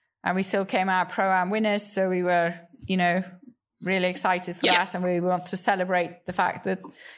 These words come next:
Speaker 1: you know, unfortunately, there are not many competitors for us this year, but it's still the bedrock of, uh, British G T is Pro-Am. So, you know, we're gonna celebrate that that's what we do. And, uh, yeah, so that, that was the end of our race. And we were,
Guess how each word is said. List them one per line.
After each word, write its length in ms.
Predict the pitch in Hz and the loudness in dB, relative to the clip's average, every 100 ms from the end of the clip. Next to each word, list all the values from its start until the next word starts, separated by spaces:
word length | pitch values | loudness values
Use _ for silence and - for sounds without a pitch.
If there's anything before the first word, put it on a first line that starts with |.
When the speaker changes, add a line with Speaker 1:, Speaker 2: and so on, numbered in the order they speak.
| - - | -20 -6
Speaker 1:
you 120 | 180 | 0
know, 120 | 185 | 0
unfortunately, 520 | 190 190 214 - 185 185 | 0 -2 -2 0 -2 0
there 140 | 185 | 0
are 20 | |
not 220 | 190 190 | 2 0
many 340 | 196 190 196 190 - - | 0 0 0 -2 -6 -8
competitors 580 | 190 214 208 208 196 - | -2 0 0 0 0 0
for 200 | 208 202 | 0 0
us 180 | 196 - | 0 0
this 180 | - | 0
year, 220 | 208 214 220 | 2 0 2
but 340 | 202 - - _ - - _ _ - | 0 -2 -8 _ -20 -20 _ _ -8
it's 140 | 185 | 0
still 240 | - 196 185 | 2 2 0
the 80 | |
bedrock 480 | 185 196 185 180 180 | 0 0 2 -2 0
of, 340 | 180 180 175 202 | -2 -2 -2 -2
uh, 180 | 180 | 0
British 340 | 180 190 180 - | 0 -2 0 0
G 100 | 170 | 0
T 540 | - 196 196 196 - | 0 0 0 -4 -8
is 400 | - - - - - | -6 -2 0 -2 -6
Pro-Am. 480 | - 196 202 202 196 | -4 0 0 0 0
So, 460 | - 196 190 190 190 - | 0 2 2 0 -2 -6
you 100 | 185 | -4
know, 140 | 185 190 | 0 0
we're 80 | |
gonna 160 | 190 190 | 0 0
celebrate 480 | - 190 196 185 - | 0 0 0 0 -2
that 140 | - | -2
that's 360 | - - - - | -2 0 -2 0
what 160 | - | 0
we 100 | 185 | 0
do. 360 | 185 190 208 214 - _ - - _ _ _ | -2 0 0 -2 -12 _ -20 -20 _ _ _
And, 420 | 208 208 214 208 | -2 0 0 0
uh, 440 | 208 208 208 214 - | 2 2 2 0 -2
yeah, 280 | 226 262 226 | 0 2 2
so 180 | - 208 | -2 0
that, 220 | 214 - - | 0 0 -2
that 180 | 226 185 | 0 2
was 180 | 208 - | 0 0
the 120 | 214 | 0
end 220 | 214 214 | 0 0
of 80 | 202 | 0
our 180 | 202 202 | 2 2
race. 280 | 220 220 202 | 2 2 0
And 100 | 202 | 0
we 120 | 214 | 0
were, 380 | 202 190 196 | 2 2 0